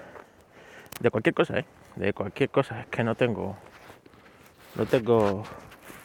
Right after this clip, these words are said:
no tengo filtro, tengo filtro. Bueno, sábado,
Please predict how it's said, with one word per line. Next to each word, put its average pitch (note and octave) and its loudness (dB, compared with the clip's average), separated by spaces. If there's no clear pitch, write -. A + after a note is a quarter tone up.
no B2 0
tengo B2 6
filtro, - 2
tengo G#2+ 2
filtro. - -2
Bueno, A#2+ 6
sábado, A2+ 6